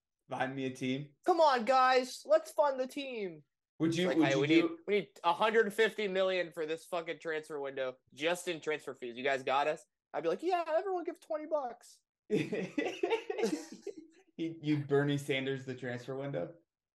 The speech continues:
Speaker 2: "Everybody, we need a hundred and fifty thousand dollars."
Speaker 1: I'm coming to you again for another transfer
Speaker 2: Oh,
Speaker 1: fee.
Speaker 2: wait, sorry, a hundred fifty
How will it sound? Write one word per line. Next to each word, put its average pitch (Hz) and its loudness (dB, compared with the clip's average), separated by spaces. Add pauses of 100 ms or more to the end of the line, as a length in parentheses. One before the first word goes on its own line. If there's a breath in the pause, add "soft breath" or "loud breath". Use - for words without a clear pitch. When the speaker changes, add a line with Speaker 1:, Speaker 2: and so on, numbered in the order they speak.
(320)
Speaker 2:
"Everybody, 339 6 (440)
we 330 2 (100)
need 320 0 (100)
a 262 -4
hundred 311 -2
and 285 -12
fifty 320 -6
thousand 320 -4
dollars." 302 -4 (1080)
Speaker 1:
I'm 127 -2
coming 139 0
to 139 -8
you 127 0
again 123 0
for 117 -8
another 113 -6
transfer 113 -10
Speaker 2:
Oh, 123 -2
Speaker 1:
fee. 113 -2
Speaker 2:
wait, 196 -6
sorry, 185 -2
a 156 -14
hundred 220 -4
fifty 196 -12